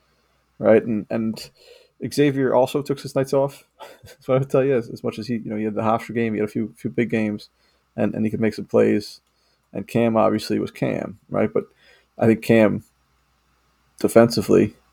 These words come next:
I'll make the unpopular opinion, say he, he was, he was not part of the, the, the solution,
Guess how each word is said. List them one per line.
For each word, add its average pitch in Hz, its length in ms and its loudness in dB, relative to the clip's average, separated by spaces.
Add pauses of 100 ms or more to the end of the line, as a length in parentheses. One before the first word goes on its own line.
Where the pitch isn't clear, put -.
(1400)
I'll 104 100 2
make 101 200 -2
the - 140 -4
unpopular 101 440 2
opinion, - 260 -2
say 87 240 -2
he, 107 160 -10
he 117 120 -4
was, - 420 -8 (220)
he 120 60 -4
was 110 120 -4
not 113 200 2
part 104 160 4
of 95 60 -4
the, 104 120 -6 (140)
the, - 200 -6
the - 160 -4
solution, 120 400 2